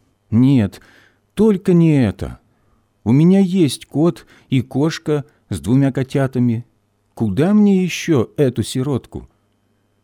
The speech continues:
Я постаралась не допускать никаких чувств и, закрыв дверь, ушла спать. "Уйдёт", подумала, засыпая.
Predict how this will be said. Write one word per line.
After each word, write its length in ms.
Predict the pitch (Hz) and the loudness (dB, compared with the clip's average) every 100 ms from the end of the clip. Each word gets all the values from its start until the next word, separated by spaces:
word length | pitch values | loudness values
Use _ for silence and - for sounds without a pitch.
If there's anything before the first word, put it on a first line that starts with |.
| _ _ _ _ | _ _ _ _
Я 220 | 87 107 160 | -4 -2 -2
постаралась 720 | 151 - 143 175 170 156 - | -4 -4 -4 -2 -4 -6 -8
не 200 | 151 156 | -4 -2
допускать 720 | 147 156 156 - 147 104 - | -2 -4 -6 -6 -4 -4 -2
никаких 480 | 101 98 107 101 - | -4 -2 -4 -6 -8
чувств 520 | - 101 98 - - _ _ _ - | -6 -4 -4 -10 -20 _ _ _ -4
и, 100 | 127 | -2
закрыв 440 | 160 185 214 226 | 0 0 0 0
дверь, 420 | 139 117 165 151 _ _ _ - | 0 0 0 -2 _ _ _ -8
ушла 320 | 98 - 117 | -8 -2 -4
спать. 460 | - - 69 - - _ _ _ _ _ _ _ | -4 -10 -10 -12 -20 _ _ _ _ _ _ _
"Уйдёт", 760 | 165 208 135 110 90 - - _ _ _ _ _ | -4 -2 -2 -2 -2 -6 -16 _ _ _ _ _
подумала, 680 | - 71 78 165 180 160 156 - _ _ _ | -8 -8 -2 0 0 -2 -4 -8 _ _ _
засыпая. 720 | - 110 - 120 90 69 64 | -8 -6 -4 -4 -6 -8 -12